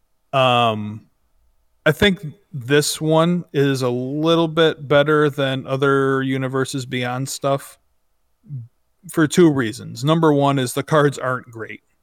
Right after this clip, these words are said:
Like, I think they're of a power level where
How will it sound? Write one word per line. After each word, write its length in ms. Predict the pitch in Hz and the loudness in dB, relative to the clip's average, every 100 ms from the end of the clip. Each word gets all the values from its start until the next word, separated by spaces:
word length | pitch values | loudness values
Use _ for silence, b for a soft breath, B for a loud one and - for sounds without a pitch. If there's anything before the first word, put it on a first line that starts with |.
| _ _ _ _ _ _ _ _ _ - | _ _ _ _ _ _ _ _ _ -8
Like, 200 | 127 127 | -4 0
I 80 | 123 | 0
think 300 | - 143 - | 0 -2 0
they're 280 | 135 127 | 0 2
of 160 | 147 143 | 2 2
a 80 | 147 | 0
power 360 | - 139 135 127 | 2 4 4 2
level 440 | 127 120 127 123 | 0 0 -2 -2
where 580 | 117 120 117 117 113 | 0 2 2 2 0